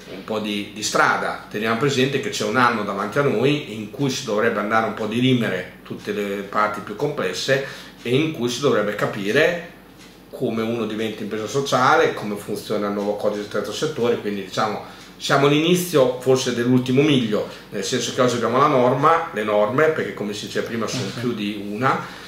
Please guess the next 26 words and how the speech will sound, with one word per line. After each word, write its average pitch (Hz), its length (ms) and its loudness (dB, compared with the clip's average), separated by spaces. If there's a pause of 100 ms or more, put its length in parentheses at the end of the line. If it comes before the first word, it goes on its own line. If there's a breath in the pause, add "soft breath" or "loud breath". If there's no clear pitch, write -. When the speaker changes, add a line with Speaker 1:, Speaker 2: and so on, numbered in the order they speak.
(200)
Speaker 1:
eh, 95 440 -2
vanno 135 400 4
studiate, 127 680 0
vanno 110 360 2
me-, 113 340 -2
metabolizzate 123 1040 2
e 131 80 6
vanno 101 280 0
poi 107 320 -2
applicate 107 760 -2
nella 98 260 -4
realtà, 131 400 2
che 147 120 2
è - 20 2
una 117 100 0
realtà 92 300 -4
comunque 110 420 -6
importante 104 560 -4
per - 200 -8
questo, 98 460 -8 (340 loud breath)
per 101 160 -6
questo, 101 300 -4 (220)
eh, 98 280 -4
per 98 180 -6
questo 101 540 -6
paese. 98 540 -4